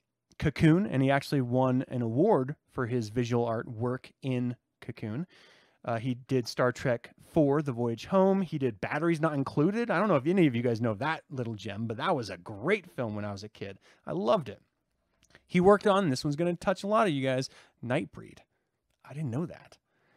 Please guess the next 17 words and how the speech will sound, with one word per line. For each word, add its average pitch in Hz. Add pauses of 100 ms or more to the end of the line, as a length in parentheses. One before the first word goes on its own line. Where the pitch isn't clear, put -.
(260)
He 170
was 165
a -
conceptual -
artist 151
for 127
Nightbreed. 101 (1200)
If -
you're 101
a -
Clive 107
Barker 127
fan, 113 (500)
that's 107
pretty 131
cool. 156 (220)
And 196